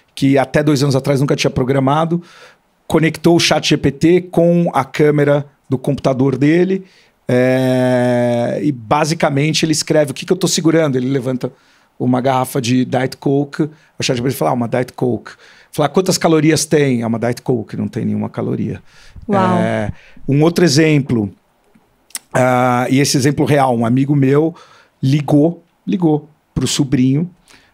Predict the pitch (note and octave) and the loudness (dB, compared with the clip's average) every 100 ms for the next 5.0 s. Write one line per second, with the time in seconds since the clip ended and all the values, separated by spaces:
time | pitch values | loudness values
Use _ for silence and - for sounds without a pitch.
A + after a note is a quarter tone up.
0 | _ B2 B2 B2+ C#3 C3+ - B2 C3+ D3+ | _ -2 0 0 0 0 0 0 0 0
1 | C#3+ - D3 C#3+ C#3 C#3 - C#3 C3+ C#3 | 0 0 2 2 0 -4 -4 -2 -2 0
2 | D3+ C#3 A3 A3 G#3+ A#2 D#3+ F#3+ D#3 F3 | -2 0 -2 -2 -2 -2 0 0 2 2
3 | E3+ D#3 D3+ C#3+ D3 C#3 C3 A#2+ B2 C3+ | 2 2 0 2 2 2 2 0 0 0
4 | D3 B2 D3+ C#3+ C#3+ B2 A#2 - A#2+ | -2 -2 -2 -2 -4 -4 -6 -4 -4